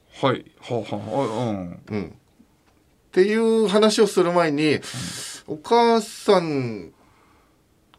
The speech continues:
Speaker 2: が、その、
Speaker 1: うん。
Speaker 2: 亡くなってから付き合った女性、今までね、俺が。
Speaker 1: うん。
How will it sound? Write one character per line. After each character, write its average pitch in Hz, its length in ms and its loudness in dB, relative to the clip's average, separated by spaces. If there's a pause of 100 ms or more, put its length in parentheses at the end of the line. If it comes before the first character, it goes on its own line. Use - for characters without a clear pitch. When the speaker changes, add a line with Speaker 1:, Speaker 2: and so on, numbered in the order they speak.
(100)
Speaker 2:
が、 123 420 2
そ 139 120 -8
の、 120 680 -6
Speaker 1:
う - 20 -6
ん。 117 40 -6
Speaker 2:
亡 127 120 -2
く 175 220 -8
な 175 100 -4
っ 170 80 -12
て - 280 -4
か 143 180 2
ら 143 180 2
付 - 200 -16
き 175 40 0
合 180 60 4
っ 175 80 -14
た 120 220 -4
女 113 140 -8
性、 120 640 -2 (680)
今 123 180 -2
ま 110 80 -2
で 82 100 -8
ね、 139 100 -4
俺 110 220 -4
が。 92 160 -4 (200)
Speaker 1:
う 98 60 -12
ん。 101 140 -10